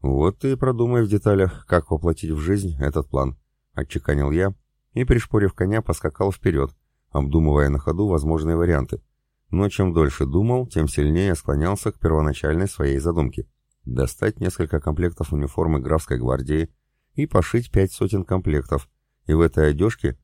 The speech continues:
захватить Джерсан, представ в образе войска графини Фарно, и тем самым вызвать большой набег на вольные баронства,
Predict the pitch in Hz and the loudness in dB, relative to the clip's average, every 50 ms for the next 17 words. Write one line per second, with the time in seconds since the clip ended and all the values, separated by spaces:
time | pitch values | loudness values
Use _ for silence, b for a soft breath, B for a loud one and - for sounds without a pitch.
0 | _ _ - 78 76 - 87 90 - 123 120 - - - 85 82 101 113 117 - | _ _ -2 -2 0 0 0 0 -2 -4 -8 -8 -12 -12 -6 -4 -2 -2 -2 -2
1 | - 71 67 65 60 - _ _ _ _ _ _ _ - 76 71 - - - 120 | -2 -2 -2 -2 -4 -8 _ _ _ _ _ _ _ 2 2 2 0 -2 -2 -2
2 | 120 - 107 101 92 92 90 85 82 87 90 - - 78 76 80 95 110 - - | 0 0 0 0 2 2 2 2 2 0 -2 -2 -4 -4 0 0 0 0 0 -2
3 | 104 87 80 80 76 - - 92 95 92 - 95 95 95 82 64 55 - _ _ | -4 -2 0 -2 -2 -2 -2 -4 -4 -2 -2 -2 -2 0 -2 -2 -4 -6 _ _
4 | _ _ _ _ _ _ _ - 117 117 - - 107 87 - - 127 127 123 123 | _ _ _ _ _ _ _ -4 -4 -2 0 0 0 0 0 -2 -2 0 0 0
5 | 117 110 101 - - - 107 117 143 127 123 110 92 80 90 90 - - 107 101 | 0 0 -2 -6 -8 -4 -2 -2 0 2 2 2 2 4 2 2 2 2 2 2
6 | 95 87 82 80 90 107 - - - 87 82 76 73 76 82 85 85 87 90 87 | 4 2 2 2 2 0 0 -2 -4 -2 0 0 2 2 0 0 0 0 0 0
7 | 82 87 82 76 69 67 - - 71 65 62 | 2 2 2 2 0 0 -2 -2 -2 -2 -2